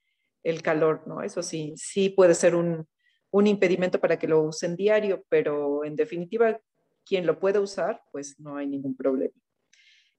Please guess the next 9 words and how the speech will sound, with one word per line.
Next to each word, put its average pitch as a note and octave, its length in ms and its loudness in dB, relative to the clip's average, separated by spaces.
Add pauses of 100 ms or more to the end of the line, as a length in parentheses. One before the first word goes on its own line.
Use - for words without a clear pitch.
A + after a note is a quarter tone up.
Y F#3+ 240 2
hablando G3+ 360 4
de G3+ 100 8
los E3+ 160 2
trasplantes F#3 640 -2
del F3+ 160 -2
pelo, G3+ 300 2
ahora, E3+ 400 2
eh, - 180 0